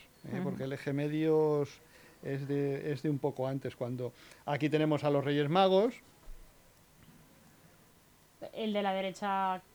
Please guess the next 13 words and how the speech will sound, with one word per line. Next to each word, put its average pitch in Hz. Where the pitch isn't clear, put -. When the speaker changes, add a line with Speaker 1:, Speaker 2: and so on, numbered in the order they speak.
Speaker 2:
mm, 196
claramente 196
es, 190
Speaker 1:
Es 160
Speaker 2:
eh, 165
un 208
rey 208
Baltasar 202
muy 220
parecido 214
a 202
don 202
José. 240